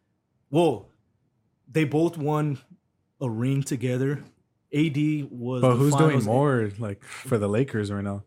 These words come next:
Speaker 2: Like, LeBron's the one that's been balling out like crazy. Like,
Speaker 1: Sure.
Speaker 2: A D's been really inconsistent.
Speaker 1: He has. He's, he's
Speaker 2: Yeah.
Speaker 1: been, he's been playing bad. But he even won a Finals M V P
Speaker 2: Yeah, he
Speaker 1: above
Speaker 2: did.
Speaker 1: LeBron.
Speaker 2: Yeah, he did.
Speaker 1: So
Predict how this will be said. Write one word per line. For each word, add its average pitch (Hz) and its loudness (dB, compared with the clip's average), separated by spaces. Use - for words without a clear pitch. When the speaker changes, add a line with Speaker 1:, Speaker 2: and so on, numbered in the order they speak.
Speaker 2:
Like, 107 -4
LeBron's 113 0
the 127 -2
one 135 -2
that's 117 -2
been 113 -4
balling 101 -4
out 110 -4
like 98 -8
crazy. 104 -6
Like, - -4
Speaker 1:
Sure. 190 6
Speaker 2:
A 123 4
D's 139 0
been 113 -4
really 123 -4
inconsistent. 127 -6
Speaker 1:
He 151 0
has. 165 2
He's, 131 -8
he's 113 -8
Speaker 2:
Yeah. 101 -4
Speaker 1:
been, 98 -4
he's 120 -10
been 120 -6
playing 123 -6
bad. 120 -4
But 139 2
he 196 2
even 185 0
won 160 -4
a 160 -6
Finals 151 -6
M 143 -8
V 131 -8
P 135 -10
Speaker 2:
Yeah, 113 2
he 110 0
Speaker 1:
above 127 0
Speaker 2:
did. 113 2
Speaker 1:
LeBron. 107 -8
Speaker 2:
Yeah, 104 0
he 107 -6
did. 101 -8
Speaker 1:
So 127 -4